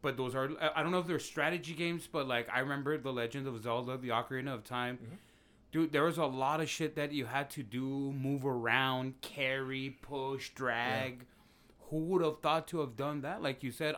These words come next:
Speaker 1: on a Nintendo console?
Speaker 2: Yeah, that was, uh, on
Speaker 1: That's the
Speaker 2: s-,
Speaker 1: O G.
Speaker 2: that's
Speaker 1: That's
Speaker 2: on the, that was on the GameCube, I think. The
Speaker 1: Oh, was
Speaker 2: was
Speaker 1: it?
Speaker 2: it Ocarina of Time?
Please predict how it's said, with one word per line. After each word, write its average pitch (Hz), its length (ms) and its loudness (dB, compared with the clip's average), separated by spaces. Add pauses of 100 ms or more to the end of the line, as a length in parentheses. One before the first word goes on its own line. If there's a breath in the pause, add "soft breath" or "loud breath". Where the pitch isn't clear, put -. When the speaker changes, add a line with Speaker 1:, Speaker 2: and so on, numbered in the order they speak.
Speaker 1:
on 143 180 4
a 131 100 0
Nintendo 131 840 -2
console? 110 520 -12
Speaker 2:
Yeah, 117 140 0
that 127 140 2
was, 135 180 0
uh, 104 280 -6 (400)
on 110 100 -12
Speaker 1:
That's 147 200 4
the 170 100 4
Speaker 2:
s-, 160 60 8
Speaker 1:
O 170 140 6
G. 160 580 -2
Speaker 2:
that's 120 120 2
Speaker 1:
That's 143 160 4
Speaker 2:
on 127 60 -2
the, 110 140 -8
that 123 100 -2
was 139 80 -4
on 147 80 -10
the 120 100 -6
GameCube, 110 580 -10
I 110 120 -14
think. 95 160 -18 (120)
The 104 60 -14 (340)
Speaker 1:
Oh, 156 180 -4
was 147 320 0
Speaker 2:
was 285 100 -6
Speaker 1:
it? 117 200 2
Speaker 2:
it 117 60 -4
Ocarina 160 400 -4
of 151 100 -6
Time? 160 300 -10